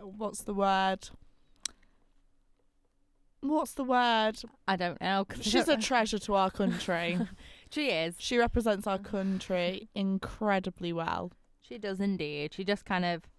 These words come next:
Speaker 2: pops up
Speaker 1: A
Speaker 2: every
Speaker 1: national treasure, that's the word.
Speaker 2: <laughs>
Speaker 1: She's
Speaker 2: Uh,
Speaker 1: a national
Speaker 2: two
Speaker 1: treasure.
Speaker 2: words, but <laughs>
Speaker 1: Still.
Speaker 2: Still a word. Uh, no, she kind of just pops up every couple of years and everybody's just like, "Woo!"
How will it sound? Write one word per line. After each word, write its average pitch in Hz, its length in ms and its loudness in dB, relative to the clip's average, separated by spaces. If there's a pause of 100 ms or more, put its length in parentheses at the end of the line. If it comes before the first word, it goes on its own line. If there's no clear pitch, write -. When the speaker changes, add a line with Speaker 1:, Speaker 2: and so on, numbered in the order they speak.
(580)
Speaker 2:
pops - 280 -4
up 233 160 -6
Speaker 1:
A - 40 4
Speaker 2:
every 277 100 6
Speaker 1:
national 269 480 8
treasure, 214 460 6
that's 208 340 6
the 220 100 4
word. 190 460 6 (340)
Speaker 2:
<laughs> 370 320 -16
Speaker 1:
She's 202 440 -2
Speaker 2:
Uh, - 20 6
Speaker 1:
a 208 40 4
national 202 440 2
Speaker 2:
two 381 140 10
Speaker 1:
treasure. 170 360 6
Speaker 2:
words, - 220 -4 (100)
but 180 280 2
<laughs> 269 920 2
Speaker 1:
Still. - 680 -2 (960)
Speaker 2:
Still 269 340 -2
a - 20 -2 (180)
word. 285 140 -8 (920)
Uh, 240 220 2 (160)
no, 196 560 4
she - 120 -14
kind 294 200 2
of 277 60 0
just 302 180 -2
pops - 320 -6
up 240 180 0
every 185 180 -2
couple 196 280 -4
of 196 60 2
years 160 520 2
and 156 260 -2 (100)
everybody's 170 460 -4
just - 280 -10
like, 170 220 -2
"Woo!" 453 520 4